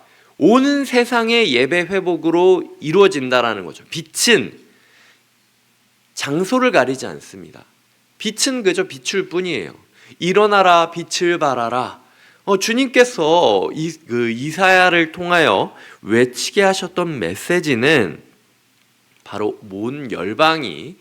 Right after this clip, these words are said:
회복될 것, 온 열방의 예배가 바뀌어야 될 것을 말하고 있다는 거죠.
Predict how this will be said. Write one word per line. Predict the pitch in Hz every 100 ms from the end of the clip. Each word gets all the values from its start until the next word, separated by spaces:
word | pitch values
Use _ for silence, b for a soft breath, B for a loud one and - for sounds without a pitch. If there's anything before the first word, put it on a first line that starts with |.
| b b b -
회복될 | 175 170 - 151 -
것, | 82 71 _
온 | 104 135 139
열방의 | 95 110 131 135 110 78
예배가 | 87 85 131 143 147
바뀌어야 | 98 - 120 110
될 | 104
것을 | 101 180
말하고 | 98 98 120
있다는 | 82 - 85 76
거죠. | 62 62